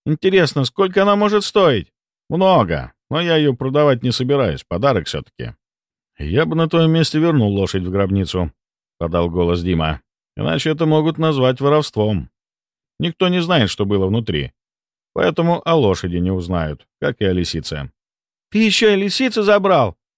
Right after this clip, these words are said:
Где она?» оживилась Настя. «Лисицу у Вани. Взяли на память. Все-таки не каждый день открываем гробницы». Лошадь прошла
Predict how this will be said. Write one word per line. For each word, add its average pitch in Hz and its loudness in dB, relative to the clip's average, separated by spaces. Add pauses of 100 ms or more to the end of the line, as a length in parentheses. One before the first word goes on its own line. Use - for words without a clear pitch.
Где 214 0
она?» 165 2 (680)
оживилась 87 -2
Настя. 80 -6 (600)
«Лисицу 170 0
у 170 4
Вани. 87 0 (140)
Взяли 110 -2
на 113 0
память. 87 -2 (480)
Все-таки 165 -2
не 175 0
каждый 120 0
день 117 0
открываем 92 0
гробницы». 85 -2 (540)
Лошадь 160 -2
прошла 135 2